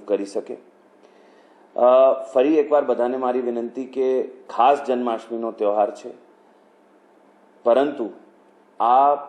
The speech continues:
પરિસ્થિતિને જોતા કૃપા કરીને બિનજરૂરી ઘરથી બહાર નીકળવા અને ખાસ કરીને કોઈ પણ જળાશયની નજીક જવા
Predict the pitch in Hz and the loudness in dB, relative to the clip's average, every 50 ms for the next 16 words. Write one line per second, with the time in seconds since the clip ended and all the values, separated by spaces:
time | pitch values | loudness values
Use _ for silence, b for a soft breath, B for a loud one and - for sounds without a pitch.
0 | - - - - _ _ 117 117 123 120 120 - - 127 - 131 135 131 131 127 | -18 -20 -20 -20 _ _ 0 0 0 0 -4 -8 -10 -10 -6 -6 -4 -2 -2 -4
1 | - - 110 120 - - 127 107 95 - - - - - _ _ - 117 107 - | -4 -2 -4 -4 0 2 0 0 0 -2 -10 -18 -20 -20 _ _ -10 -10 -2 2
2 | 139 135 131 131 127 117 120 120 120 127 123 123 117 127 139 139 120 131 120 120 | 2 2 2 0 -2 -2 -2 -4 -4 -6 -6 -6 -6 -4 -4 -2 0 0 0 0
3 | 117 117 117 123 123 - 107 101 95 - 107 107 101 101 98 98 98 101 95 - | 0 -2 -4 -6 -6 -4 -6 -6 -6 -6 -8 -2 0 0 0 0 -4 -8 -6 -6
4 | 98 98 101 110 120 - - - - _ _ b b b b b b b b b | -6 -4 -2 -4 -4 -4 -8 -18 -20 _ _ b b b b b b b b b
5 | b - 120 127 123 - - 131 139 151 151 - - 151 135 127 127 127 127 123 | b -4 -4 -4 -4 -2 2 2 2 2 2 0 -2 -2 -2 -2 -6 -6 -4 -2
6 | 127 131 131 - 135 131 120 101 107 98 98 104 107 - - 151 147 151 147 135 | -2 -2 -2 -2 -4 -4 -2 -2 -2 0 0 0 -2 0 -2 0 2 2 0 0
7 | 127 117 - 117 113 - - - - - _ - 101 110 98 92 76 - | 0 -2 -2 -4 -6 -8 -10 -18 -20 -20 _ -2 0 0 2 2 -2 -4